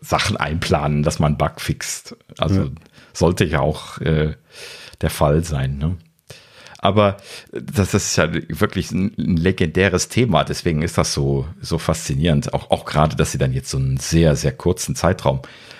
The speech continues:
Speaker 1: äh, ihnen dann nur gönnen, weil, ähm, ja, das halt eben genau das ist, was wir Apple schon seit langer Zeit vorwerfen, dass sie es nicht vernünftig tun. Äh,
Speaker 2: Mhm.
Speaker 1: ne? Ja. Hm. Ja,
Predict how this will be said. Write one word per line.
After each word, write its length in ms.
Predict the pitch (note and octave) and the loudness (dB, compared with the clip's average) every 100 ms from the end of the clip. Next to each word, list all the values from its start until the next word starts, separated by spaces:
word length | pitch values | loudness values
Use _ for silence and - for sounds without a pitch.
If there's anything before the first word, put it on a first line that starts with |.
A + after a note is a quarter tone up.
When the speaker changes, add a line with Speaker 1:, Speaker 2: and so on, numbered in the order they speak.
| - - | -12 -4
Speaker 1:
äh, 340 | C#2 C2 C2 | -2 0 -2
ihnen 340 | - D2+ C#2 | -4 -2 0
dann 200 | C2 C2 | 0 0
nur 140 | C#2 C2 | 0 0
gönnen, 420 | C#2+ C2+ D#2+ D#2 | 0 2 2 2
weil, 300 | C2+ C2 C2+ - - - - - | 2 0 -2 -6 -20 -20 -12 -4
ähm, 400 | C#2 C2+ B1 - - | -2 -2 -4 -4 -2
ja, 220 | C2+ - | -4 -2
das 300 | - F2+ D#2+ B2+ | -2 2 2 2
halt 120 | G#2+ | 2
eben 160 | F2+ | 0
genau 380 | D#2 D#2+ D#2+ F#2 | 2 4 4 4
das 260 | A2+ C#2+ - | 4 2 2
ist, 220 | G2+ - | 0 2
was 180 | - - | -2 0
wir 300 | - D2+ D2 | 2 2 2
Apple 580 | D#2+ D2+ F#2 D#2 C#2+ D2+ | 0 2 2 2 0 -4
schon 220 | - D#2 | -2 -2
seit 180 | C#2+ C#2+ | -2 -2
langer 260 | D2+ E2 | -2 -2
Zeit 300 | D#2+ D#2+ D2+ | 0 0 0
vorwerfen, 640 | - E2 E2 D#2 D2+ - D#2 | -2 0 2 2 2 2 0
dass 160 | D2 - | 0 -2
sie 60 | |
es 120 | - | -2
nicht 200 | F2+ - | 0 -2
vernünftig 540 | - C#2 C2+ - - - | 0 0 0 -4 -8 -8
tun. 360 | - D#2+ C2 - - - - - - - | -2 0 0 -4 -18 -20 -20 -20 -20 -8
Äh, 60 | B2 | -6
Speaker 2:
Mhm. 340 | A#2+ F#2 D#2+ | -2 -2 -4
Speaker 1:
ne? 160 | C2+ D2 - _ _ _ _ - | -4 -6 -8 _ _ _ _ -14
Ja. 120 | - - _ - | -12 -12 _ -14
Hm. 140 | D3+ - - _ _ _ - _ - _ _ _ _ _ | -12 -12 -16 _ _ _ -20 _ -20 _ _ _ _ _
Ja, 300 | C3 B2 | 2 4